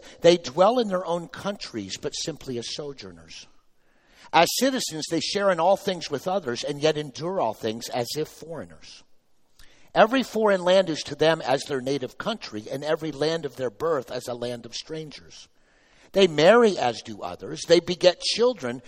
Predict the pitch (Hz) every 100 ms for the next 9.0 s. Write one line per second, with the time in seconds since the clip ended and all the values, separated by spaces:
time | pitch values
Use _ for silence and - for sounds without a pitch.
0 | - - 170 170 170 190 180 - 160 -
1 | - 190 202 147 143 147 147 151 - -
2 | 90 87 - - - _ - - - _
3 | _ - _ _ - 104 131 127 120 113
4 | 101 104 98 101 113 135 - 160 - 90
5 | - - - _ _ _ _ _ - 95
6 | 95 92 92 95 92 92 87 - - _
7 | - 101 - 92 82 - 104 - - 95
8 | 98 90 87 85 - - - 85 78